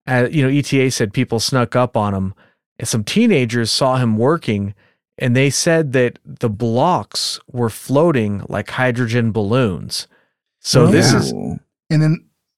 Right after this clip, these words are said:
Speaker 2: they, they also said, i-, if I'm not, if this is the same story I'm, uh, I'm remembering, they actually claimed that he had, like, like, what looked like, like, uh, ice,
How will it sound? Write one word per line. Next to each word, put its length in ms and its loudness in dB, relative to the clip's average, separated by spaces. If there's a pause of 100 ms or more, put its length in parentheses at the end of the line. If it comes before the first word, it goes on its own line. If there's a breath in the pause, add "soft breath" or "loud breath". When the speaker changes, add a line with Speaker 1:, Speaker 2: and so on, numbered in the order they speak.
(500)
Speaker 2:
they, 120 0
they 160 2
also 320 2
said, 360 0
i-, 200 -2
if 100 -4
I'm 100 4
not, 200 0
if 100 -2
this 220 0
is 80 -2
the 80 2
same 240 2
story 320 0
I'm, 200 0
uh, 400 0
I'm 140 2
remembering, 480 0 (480 loud breath)
they 100 2
actually 300 0
claimed 240 2
that 60 0
he 140 0
had, 180 0
like, 140 0 (140)
like, 260 -4
what 180 -2
looked 180 -4
like, 160 -4 (140)
like, 240 -4
uh, 180 0
ice, 220 0